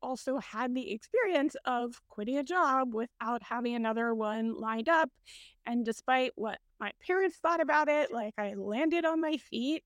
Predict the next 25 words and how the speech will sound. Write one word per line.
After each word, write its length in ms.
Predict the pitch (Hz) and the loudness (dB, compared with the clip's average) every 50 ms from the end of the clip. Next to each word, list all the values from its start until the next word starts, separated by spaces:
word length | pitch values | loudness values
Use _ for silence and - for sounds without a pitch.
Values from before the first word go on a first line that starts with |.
| _ - | _ -6
I 200 | - 233 226 220 | -4 -2 -2 -2
made 340 | 220 214 220 233 247 285 294 | -4 -2 -2 -2 -2 0 0
my 200 | 302 311 311 302 | 0 0 0 0
way 220 | 285 277 277 277 | 0 0 0 -2
through 320 | - - - 226 214 214 220 | -4 -6 -4 -4 -2 0 0
it. 240 | 240 262 269 247 - - | 0 0 0 -2 -4 -4
I, 440 | - 233 214 214 226 226 220 226 - - _ _ _ _ _ _ _ _ _ _ - | -2 0 0 2 2 0 0 -2 -4 -10 _ _ _ _ _ _ _ _ _ _ -8
you 120 | - 247 240 | -6 -4 -2
know, 160 | 233 233 226 | 0 0 2
made 260 | 233 233 233 254 262 | 2 2 2 2 2
a 80 | 269 254 | 2 2
transition 680 | - - 254 254 254 226 240 226 - - 240 240 240 240 | 2 0 0 0 0 0 -2 -4 -4 -4 -2 0 0 0
that 260 | 233 226 226 220 - _ _ _ _ _ _ _ _ - | 0 0 -2 -4 -4 _ _ _ _ _ _ _ _ -2
I 140 | 220 214 233 | 0 0 0
worked 380 | 226 214 220 233 233 - - | 0 0 -2 -2 -2 -2 -2
in 240 | 247 233 233 233 233 214 | -2 0 0 0 0 -2
for, 440 | - - 226 226 226 220 220 233 _ _ _ _ _ _ _ _ _ _ _ _ - 339 | -2 -2 -2 -2 -2 -2 -4 -6 _ _ _ _ _ _ _ _ _ _ _ _ -2 0
I 40 | |
don't 80 | 359 247 | 2 2
know, 120 | 233 240 240 | 2 0 0
I 80 | 240 | -2
think 200 | 220 - 254 247 | -2 -2 0 2
another 440 | 277 254 240 226 220 220 233 233 226 - - - | 2 2 4 2 2 0 0 -2 -2 -4 -4 -4
eight 300 | 202 214 226 262 - - | -2 0 -2 -2 -4 -6
years. 800 | - 196 226 226 247 262 220 - - 277 269 - 311 - - - | -6 -4 -2 0 0 0 0 -2 -4 -6 -6 -6 -8 -8 -10 -18